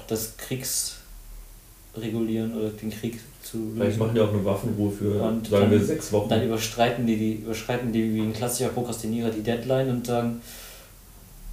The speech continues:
Speaker 1: „Ja, scheiße. Jetzt, jetzt haben wir immer noch Krieg. Was machen wir denn jetzt?“
Speaker 2: Okay.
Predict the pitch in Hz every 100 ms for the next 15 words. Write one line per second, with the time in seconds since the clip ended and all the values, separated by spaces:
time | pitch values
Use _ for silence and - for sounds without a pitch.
0 | - - - - - - 101 101 131 139
1 | 110 107 - - - - - - - -
2 | - - - - - - - - - 110
3 | 131 165 - 117 110 - - - 101 120
4 | 175 117 113 113 - - - - - -
5 | - - - - - - - - - -
6 | - - - - - 98 - 101